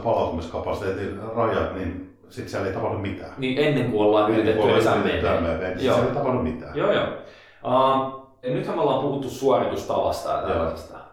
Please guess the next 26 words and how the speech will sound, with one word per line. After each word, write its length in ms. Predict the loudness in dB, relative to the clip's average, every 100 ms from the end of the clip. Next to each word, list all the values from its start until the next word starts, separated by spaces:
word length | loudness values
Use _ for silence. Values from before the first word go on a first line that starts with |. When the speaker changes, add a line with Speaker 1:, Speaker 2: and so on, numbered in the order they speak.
| -2
Speaker 2:
Muun 360 | 2 2 2
muassa, 480 | 2 2 0 0 0 0
jos 240 | -4 -4
sulla 160 | -4 -2
on 180 | -4
helvetin 640 | -6 -2 -2 -2 -6 -6 -2
hyvä, 360 | 2 4 4 0
nyt 140 | -4
mennään 220 | -2 0
vähän 160 | 0 0
tällaiseen 280 | 0 0 2
bro 220 | 4 4
science-tasolle, 1160 | 2 -2 -6 -12 -14 -18 -18 -10 -6 -2 2 2
Speaker 1:
Joo. 120 | 0 -6 -14 -12
Speaker 2:
mut 160 | -8
me 60 | -4
ollaan 280 | -2 0 -2
annettu 280 | -2 -4
ittinen 300 | -4 -4 -6
bro 200 | -2 -2
science 260 | -2 -4 -4
podcastiin. 500 | -2 -2 -4 -10 -10
Speaker 1:
Niin 160 | -8 -6 -6
ollaan. 180 | -8 -8
Speaker 2:
Niin. 160 | -10 -10 -14 -16 -16 -16 -18 -16 -4
Uh, 640 | 2 4 6 4 2 -4